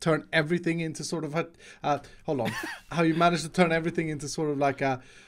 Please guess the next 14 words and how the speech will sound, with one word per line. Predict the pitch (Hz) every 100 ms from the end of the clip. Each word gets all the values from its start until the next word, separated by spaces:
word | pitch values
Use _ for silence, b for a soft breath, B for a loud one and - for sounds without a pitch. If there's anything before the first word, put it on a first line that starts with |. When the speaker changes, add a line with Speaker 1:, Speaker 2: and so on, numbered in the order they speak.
| B _ _ _
Speaker 1:
hermit, | 214 233 233 226 226 220 220 220 196 - - - _ _
hermit | 240 262 262 254 247 247 247 247 254 - -
challenges, | 240 220 202 208 202 196 185 175
Speaker 2:
<laughs> |
That | 180
was, | -
Speaker 1:
initiation. | 220 208 208 208 196 196 202
Speaker 2:
<laughs> | - - - - - 320 208
that | 196 170
was, | 208
that | - 185
was | 180
a | 160
great, | - 156 156